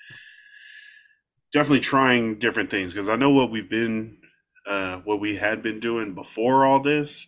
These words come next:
definitely wasn't, you know, going in the right direction. It felt like it was slipping, but trying new things and figuring out what works and, uh, what doesn't, and, you know, continuing to move on from there. But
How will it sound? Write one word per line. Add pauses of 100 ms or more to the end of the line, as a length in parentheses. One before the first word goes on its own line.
definitely
wasn't, (960)
you
know, (100)
going
in
the
right
direction.
It
felt
like
it
was
slipping,
but (1080)
trying
new
things
and
figuring
out
what
works (560)
and, (720)
uh,
what
doesn't,
and, (200)
you
know,
continuing
to
move
on
from
there. (600)
But